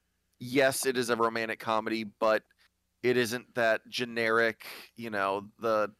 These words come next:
the trope, like, they're, yes, they, they're gonna have the same points. They're gonna have the, uh, the meet cute. They're gonna have the this, that, that. And I, I mean, it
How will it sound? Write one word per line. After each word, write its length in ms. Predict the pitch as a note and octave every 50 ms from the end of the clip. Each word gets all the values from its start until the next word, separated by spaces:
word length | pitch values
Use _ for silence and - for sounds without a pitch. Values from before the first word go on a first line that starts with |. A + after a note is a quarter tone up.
| _ _ _ _ _ _ _ _
the 160 | G#2+ G#2+ A#2 G#2+
trope, 500 | - - - - B2 A#2 A2+ G#2+ - A#2+
like, 320 | A#2 A2 G#2+ G2+ - - _ _ _ _ _ _ _ _ _ _ _ _ _ _ _ _ _ _ _ _ _
they're, 440 | C#3+ C3 A#2+ A#2 D3+ D3 C#3+ D3 - - C#3+ C#3 A#2+
yes, 300 | D#3 C#3+ C#3 D3 C3+ C3 -
they, 180 | C#3 C3 C3
they're 220 | A2 C3 B2 C3+ B2
gonna 160 | C3 B2+ B2+
have 260 | B2 B2+ B2 A#2+ A2+
the 80 | A2 A2+
same 360 | - - B2+ A#2 A2 A2 G#2
points. 480 | - - - B2+ A2+ G#2 F#2+ F2+ - -
They're 120 | A2 G#2
gonna 160 | A2 G#2+ G#2+
have 280 | A2 A2+ G#2+ G#2 G#2 G2+
the, 260 | G#2+ A2 G#2+ G#2 - _ _ - - _ _ _ _ _ _ -
uh, 500 | A#2 A2+ A2 A2 A2+ A2 A2 A2 A2+ G#2+ - _ _ _ _
the 240 | C3+ A2+ C3 B2 A#2+
meet 280 | B2 B2 B2+ A#2+ - _
cute. 360 | - - A2 G#2 F#2 D2+ G#2
They're 100 | A2 G#2
gonna 160 | G#2 G#2 G#2+
have 280 | A2 A2+ G#2 G#2 G2+ G2+
the 140 | G#2 G2 F#2
this, 260 | F#2 A2+ A2+ G#2 -
that, 420 | G#2 G2+ A2+ G#2+ G#2+ F#2+ D#2 -
that. 300 | A2 G#2+ G#2+ G2+ F#2 -
And 120 | F2+ G#2 G#2+
I, 100 | F#2+ - - G1+ - _
I 80 | - A2+
mean, 260 | A2+ A2+ A2 G#2+ - -
it 140 | - G#2+